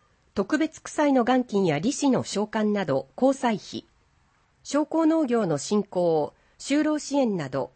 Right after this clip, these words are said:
産業経済費。財政調整基金などの積み立て、小支出金など。百十六億三千六百八万一千円。二点九パーセント。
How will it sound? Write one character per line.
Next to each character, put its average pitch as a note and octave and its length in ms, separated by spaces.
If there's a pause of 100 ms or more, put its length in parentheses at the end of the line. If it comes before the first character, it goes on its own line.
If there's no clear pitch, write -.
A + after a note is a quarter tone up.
産 C#4 300
業 C#4 160
経 B3 220
済 G#3+ 180
費。 - 300 (1200)
財 A#3 220
政 D4+ 260
調 D4+ 160
整 D4 200
基 C#4+ 140
金 C4+ 240
な D#3+ 140
ど D3 100
の C3 180
積 - 160
み A#3 100
立 G3+ 180
て、 - 300 (500)
小 C4+ 240
支 G3+ 200
出 - 280
金 G#3+ 280
な F#3+ 160
ど。 D#3 200 (880)
百 A3 300
十 D#4 180
六 D4+ 280
億 E3 360 (120)
三 C#4+ 260
千 D4+ 200
六 G#3+ 200
百 B3 200
八 A#3+ 280
万 A3+ 240
一 B2 80
千 F#3+ 340
円。 D#3 380 (720)
二 D4 180
点 D#3 220
九 G#3 200
パ G#3+ 160
ー G3+ 40
セ G3 160
ン F3 80
ト。 - 260